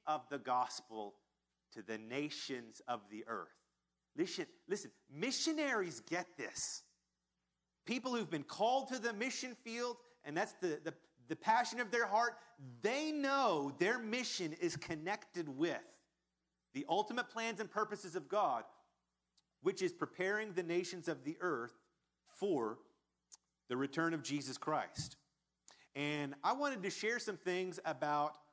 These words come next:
what certain agencies are doing. We shared with you through baptism this morning that the information that we are stewards of as the church, the Holy Scriptures,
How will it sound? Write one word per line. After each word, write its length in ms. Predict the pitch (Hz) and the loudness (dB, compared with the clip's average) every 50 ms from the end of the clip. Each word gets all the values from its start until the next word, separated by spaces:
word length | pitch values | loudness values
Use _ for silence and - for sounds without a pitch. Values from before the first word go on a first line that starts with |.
| _ _ _ _ _ | _ _ _ _ _
what 360 | - 170 190 180 185 - - | 0 2 2 2 0 -2 -8
certain 360 | - - - 185 196 190 165 - | -6 0 2 2 2 2 -2 -2
agencies 600 | - 175 180 196 170 202 196 170 - 190 180 143 | 0 0 0 0 0 -4 -4 -4 -4 -4 -2 0
are 80 | 143 135 | -2 0
doing. 340 | 123 127 143 165 190 214 240 - - _ _ _ _ _ _ _ _ _ _ _ _ _ _ _ _ _ _ _ _ _ _ _ _ _ _ _ - | 2 2 2 2 0 -2 -6 -10 -16 _ _ _ _ _ _ _ _ _ _ _ _ _ _ _ _ _ _ _ _ _ _ _ _ _ _ _ -8
We 100 | 120 131 | -6 -6
shared 320 | 131 - 165 170 175 165 | -2 0 2 2 2 2
with 180 | 160 170 170 165 | 2 0 0 0
you 100 | 165 156 | -4 -4
through 160 | - 143 135 | -2 -4 -2
baptism 500 | 143 147 156 165 160 - 175 147 156 147 | 0 2 0 2 2 0 0 0 -2 -2
this 160 | 139 131 139 | -4 -4 -4
morning 420 | 143 151 175 180 165 151 139 131 117 | -2 0 0 0 0 0 -2 -4 -2
that 240 | 131 131 143 127 | -2 -4 -4 -4
the 120 | 117 131 135 | -6 -8 -6
information 840 | - 151 160 165 160 - 160 156 151 147 160 170 160 - 180 165 156 | -4 -4 -6 -4 -2 -2 -2 0 0 0 0 -2 -2 -4 -4 -4 -4
that 140 | 147 139 139 | -6 -6 -4
we 160 | 143 156 151 | 0 0 2
are 60 | 147 | 2
stewards 500 | 147 - - - 156 160 170 170 160 165 | 0 -2 -4 -2 0 2 2 0 0 0
of 180 | 160 160 165 156 | 0 0 0 -2
as 120 | 151 - | -6 -10
the 80 | 123 120 | -12 -14
church, 380 | - - 151 151 160 165 - - - | -8 -4 -2 -2 -2 -4 -6 -6 -4
the 80 | 131 120 | -2 0
Holy 180 | 135 160 165 | 0 0 0
Scriptures, 540 | 156 - - 170 165 - - 185 185 - - | 0 -2 -4 -6 -6 -6 -8 -10 -10 -12 -16